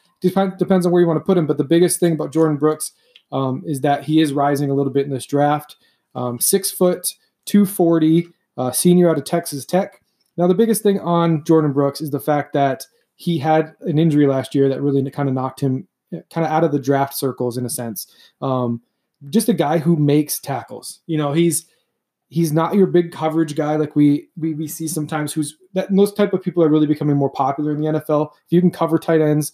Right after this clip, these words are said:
or maybe slot receivers that, or running backs out of the back. So Jordan Brooks might get knocked for that a little bit, but he's just a tackling machine.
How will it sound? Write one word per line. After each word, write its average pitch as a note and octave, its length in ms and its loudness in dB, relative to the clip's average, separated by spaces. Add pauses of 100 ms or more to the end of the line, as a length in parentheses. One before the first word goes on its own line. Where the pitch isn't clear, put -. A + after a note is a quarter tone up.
(280)
or C3+ 100 -8
maybe C#3 200 -8
slot C#3+ 280 -2
receivers C#3 520 0
that, - 120 -6
or D#3+ 140 2
running G3 240 2
backs D3 200 -2
out C3 100 -6
of B2 40 -4
the B2 60 -4
back. B2 320 -6 (360)
So F3 200 2
Jordan G3+ 280 2
Brooks F#3 220 -2
might F3 160 2
get D#3+ 80 -6
knocked D#3 260 -2
for D3 80 -6
that C#3+ 160 0
a C#3+ 40 0
little C#3 180 0
bit, C#3 240 -2
but C#3+ 80 -4
he's G3+ 140 2
just G3+ 180 -2
a D3 40 -8
tackling C#3 460 -10
machine. A#2 380 -14